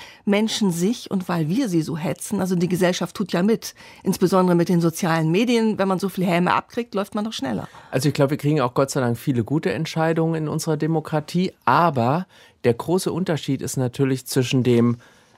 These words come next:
Speaker 2: stressgeplagten und überforderten Manager oder der am Limit arbeitenden Pflegedienstleiterin. Der Politiker steht immer in der Öffentlichkeit. Sie haben keinen Moment,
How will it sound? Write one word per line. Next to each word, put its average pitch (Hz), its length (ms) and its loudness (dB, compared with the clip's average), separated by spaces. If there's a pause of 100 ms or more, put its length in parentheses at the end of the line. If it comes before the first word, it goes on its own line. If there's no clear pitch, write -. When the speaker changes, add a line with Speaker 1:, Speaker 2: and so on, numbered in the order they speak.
(180)
Speaker 2:
stressgeplagten 143 1000 2
und 120 160 0
überforderten 131 1080 0
Manager 147 640 2
oder 120 260 0
der 117 240 0
am 117 160 0
Limit 151 340 0
arbeitenden 127 640 -2
Pflegedienstleiterin. 147 1160 -4 (800)
Der 131 80 4
Politiker 160 520 -2
steht 131 440 -2
immer 160 280 6
in 143 100 0
der 131 80 2
Öffentlichkeit. 101 540 -8 (140)
Sie 131 180 0
haben 123 200 2
keinen 156 340 0
Moment, 139 500 0